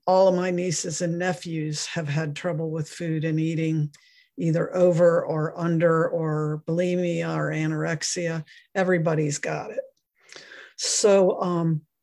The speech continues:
I earned my seat in this program from a very early age.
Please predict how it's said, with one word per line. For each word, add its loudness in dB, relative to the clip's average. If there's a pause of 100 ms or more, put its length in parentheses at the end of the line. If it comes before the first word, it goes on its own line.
(640)
I 2
earned 0
my 0
seat -4 (220)
in 2
this 0 (100)
program 4
from -2
a -8
very 2
early -6
age. -6